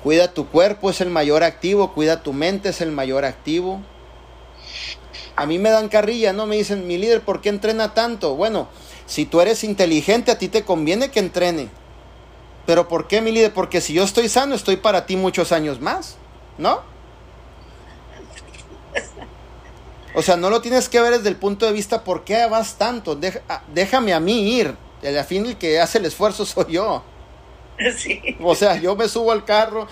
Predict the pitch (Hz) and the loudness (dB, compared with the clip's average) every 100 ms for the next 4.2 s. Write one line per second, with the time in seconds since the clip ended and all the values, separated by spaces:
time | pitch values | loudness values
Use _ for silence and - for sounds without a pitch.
0 | - - 202 214 202 208 208 220 214 170 | -10 -2 -2 0 0 0 -2 -4 -4 -2
1 | 214 214 208 196 165 202 208 214 214 202 | -2 -2 -4 -4 0 0 2 2 0 0
2 | 202 208 208 202 208 175 196 196 202 196 | 0 2 0 2 2 2 2 0 0 0
3 | 247 339 233 175 160 151 147 - 131 131 | 2 2 4 2 0 -2 -6 -6 -8 -8
4 | 214 320 | -8 -10